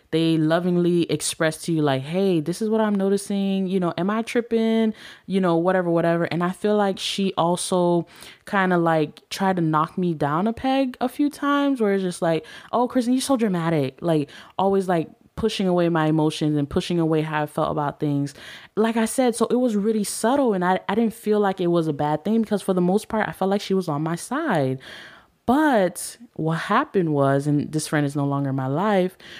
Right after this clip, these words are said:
when it was time for me to, like, set boundaries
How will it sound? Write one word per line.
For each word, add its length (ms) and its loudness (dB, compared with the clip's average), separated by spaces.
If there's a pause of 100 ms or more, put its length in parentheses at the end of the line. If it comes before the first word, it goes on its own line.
(200)
when 160 2
it 60 2
was 180 0
time 460 0
for 180 -2
me 460 4
to, 160 -4
like, 320 -2
set 420 -4
boundaries 800 2